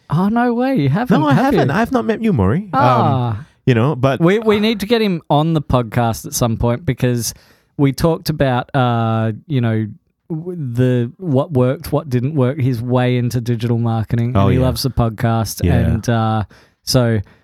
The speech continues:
Speaker 1: we need to get him on and have a bit of a recap of what he's done, because
Speaker 2: All right.
Speaker 1: he's done some really cool stuff.
Speaker 2: Well, we know Maury listens to this podcast.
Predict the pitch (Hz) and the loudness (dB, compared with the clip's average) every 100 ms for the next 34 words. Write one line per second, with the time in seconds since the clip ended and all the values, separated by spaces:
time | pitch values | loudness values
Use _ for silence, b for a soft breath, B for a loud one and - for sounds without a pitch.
0 | b 135 123 127 - 131 120 117 117 113 | b 0 2 0 0 0 2 2 0 0
1 | 110 - 120 110 113 117 - 113 110 107 | -2 0 0 2 -2 -4 0 0 0 0
2 | 120 110 113 117 117 - 110 - 117 107 | -2 0 0 0 0 0 -2 0 -2 -2
3 | - 123 117 110 113 117 - 110 110 110 | -6 -2 -2 0 0 0 -2 -2 -2 -2
4 | 113 92 127 113 120 113 113 110 104 104 | 0 2 2 0 -2 0 -2 0 -2 -2
5 | 107 - 113 107 104 104 117 127 98 92 | -4 -2 -4 0 2 2 4 2 2 2
6 | 90 85 - 87 - 80 76 - 73 - | 2 0 0 -2 0 -2 0 -2 -4 -4
7 | 78 127 - | -4 -4 -10